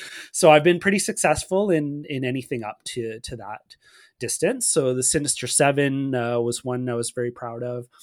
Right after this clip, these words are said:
Uh, the Lost Soul hundred mile, uh, that I've done as well.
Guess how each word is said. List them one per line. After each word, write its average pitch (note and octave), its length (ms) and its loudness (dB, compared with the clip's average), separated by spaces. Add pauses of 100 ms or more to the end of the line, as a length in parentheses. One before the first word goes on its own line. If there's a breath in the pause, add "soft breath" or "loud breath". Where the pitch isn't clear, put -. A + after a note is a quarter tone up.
(340 loud breath)
Uh, A#2+ 260 -4
the A#2+ 100 -4
Lost B2+ 300 0
Soul C3+ 240 2
hundred B2 400 -2
mile, B2 800 0
uh, A#2 300 -12
that A#2 140 -12
I've A#2+ 140 -16
done B2 220 -8
as A#2 180 -12
well. B2 420 -8